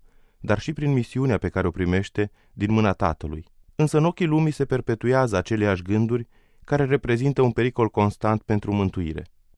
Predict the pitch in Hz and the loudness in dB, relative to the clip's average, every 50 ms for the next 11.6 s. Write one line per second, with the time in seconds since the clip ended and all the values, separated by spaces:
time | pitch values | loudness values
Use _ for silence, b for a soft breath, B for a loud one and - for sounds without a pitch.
0 | _ _ - 95 110 143 151 - - 151 135 127 120 120 - _ _ _ - - | _ _ -8 -2 0 0 0 2 2 2 2 2 0 -2 -6 _ _ _ -2 0
1 | 107 104 98 - - 139 135 - 120 117 - - 104 101 - 117 113 110 107 98 | 0 0 0 0 -4 -6 -4 -2 -4 -4 -4 -4 -6 -6 -4 -2 0 0 2 2
2 | 92 90 98 120 110 87 78 78 73 _ _ _ _ _ _ _ _ _ _ - | 2 0 2 0 0 -2 -4 -6 -8 _ _ _ _ _ _ _ _ _ _ -2
3 | - 113 110 - - 120 113 120 131 131 - - 127 117 - 110 107 110 117 131 | 2 2 2 2 2 4 4 4 2 2 0 0 0 2 2 2 2 2 2 0
4 | 127 - 104 - 107 98 - 113 113 - - 92 95 110 107 87 85 - - _ | -2 -4 -4 -4 -2 0 0 0 -2 0 -2 -2 0 0 0 0 -2 -8 -14 _
5 | _ _ - - 139 139 190 208 - 247 196 175 - - 139 147 - - 139 127 | _ _ -8 -4 0 2 2 2 2 2 0 0 0 0 -2 -4 -2 0 0 2
6 | 123 113 110 107 - 127 127 - - 117 110 110 107 101 107 101 98 - - 110 | 2 2 2 0 -2 -4 -2 0 0 2 2 2 2 2 0 0 0 0 0 0
7 | 113 - 110 - - 101 101 98 98 101 - 104 98 92 107 120 127 123 - 113 | 0 -2 -2 -2 0 2 2 2 0 0 -2 -2 -2 0 2 2 2 2 0 0
8 | 101 95 - - 110 110 107 98 101 107 113 107 98 95 104 - - 90 90 90 | -2 -2 -2 -4 -4 -4 0 0 0 2 2 2 4 2 2 0 0 -2 -2 -2
9 | - 104 98 90 85 87 92 85 78 73 73 - - _ _ _ _ _ _ _ | -2 -2 0 0 2 2 2 2 0 -2 -2 -6 -10 _ _ _ _ _ _ _
10 | _ _ _ - - - 104 107 117 117 110 95 85 92 101 120 131 123 - 95 | _ _ _ -12 -6 -2 0 2 4 4 2 0 0 0 -2 -2 -2 -4 -4 -2
11 | 95 92 87 85 82 80 85 104 110 - - - | -2 0 0 0 0 0 0 0 0 -4 -8 -18